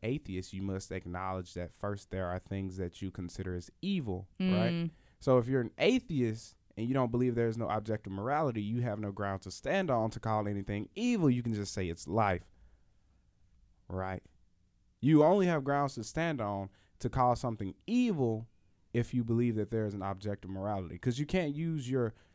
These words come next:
Speaker 1: subjective morality to call something evil, because what's evil here may not be evil there.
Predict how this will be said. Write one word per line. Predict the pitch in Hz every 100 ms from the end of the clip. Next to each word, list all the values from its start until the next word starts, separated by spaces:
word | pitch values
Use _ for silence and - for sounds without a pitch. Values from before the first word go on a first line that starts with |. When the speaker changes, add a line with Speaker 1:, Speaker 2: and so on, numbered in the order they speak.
| - -
Speaker 1:
subjective | - 170 185 143 135 123 113
morality | 113 113 110 107 107 107
to | 101
call | 131 113
something | - 110 78
evil, | 143 226 202
because | 135 127 117 107
what's | 113 -
evil | 120 104 98
here | - 240 190
may | 143
not | 120 110
be | 104 -
evil | 107 107
there. | 170 135